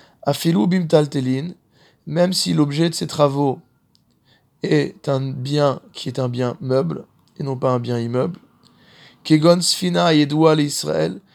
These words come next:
comme par exemple un navire qui est connu comme appartenant à un juif. Dina kemo melechet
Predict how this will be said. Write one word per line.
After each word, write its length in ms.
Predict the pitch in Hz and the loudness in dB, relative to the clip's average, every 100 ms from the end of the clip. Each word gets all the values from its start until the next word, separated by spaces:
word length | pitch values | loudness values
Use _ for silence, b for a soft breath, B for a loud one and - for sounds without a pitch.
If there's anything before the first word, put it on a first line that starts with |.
| b b - | b b -4
comme 180 | 147 | -2
par 160 | 139 151 | 2 2
exemple 380 | 147 143 156 - | 2 0 -4 -2
un 120 | 147 | -2
navire 520 | 143 139 147 165 170 - _ b b b _ | 0 0 0 -4 -4 -14 _ b b b _
qui 160 | - 147 | -2 -2
est 60 | |
connu 360 | 131 156 160 160 | 2 2 2 2
comme 360 | 156 156 156 - _ _ _ _ _ _ - | 2 2 -2 -12 _ _ _ _ _ _ -6
appartenant 600 | 143 - - 151 156 143 | -4 -4 -4 -2 2 4
à 60 | |
un 100 | 135 | 2
juif. 520 | 127 139 170 - - _ _ _ _ _ _ b b _ 160 | 0 -6 -8 -10 -18 _ _ _ _ _ _ b b _ -10
Dina 480 | 135 185 190 190 | -2 0 4 4
kemo 320 | 196 160 156 156 | 4 -2 0 0
melechet 500 | 147 147 151 156 | 2 2 0 -4